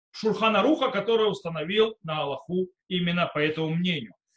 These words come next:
Мишна Бурак с ним, кстати, согласился. И также с ним согласился Рав Нойреш Мират Шаббат Килхата, в отличие снова от Виленского Гаона, который сказал, что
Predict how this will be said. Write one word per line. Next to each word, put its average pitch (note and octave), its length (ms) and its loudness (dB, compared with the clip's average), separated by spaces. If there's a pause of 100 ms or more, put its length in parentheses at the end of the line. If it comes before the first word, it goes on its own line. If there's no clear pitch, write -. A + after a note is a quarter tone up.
(120)
Мишна F#3+ 460 4
Бурак G#3+ 400 2
с - 80 -12
ним, A3 140 -4
кстати, F#3+ 260 0
согласился. A3 880 0 (760)
И E3+ 120 -2
также B3+ 340 4
с - 40 -8
ним A#3 100 -4
согласился F#3 560 -2
Рав F3 140 0
Нойреш C4+ 340 0
Мират G3+ 160 -2
Шаббат G3+ 260 -2
Килхата, A3+ 520 -2 (300)
в E3 60 -2
отличие G#3+ 520 0
снова G#3+ 340 0
от F3 100 0
Виленского E3+ 460 -4
Гаона, F#3+ 360 -2
который F#3 340 -6
сказал, F#3 360 -2
что D3 120 -14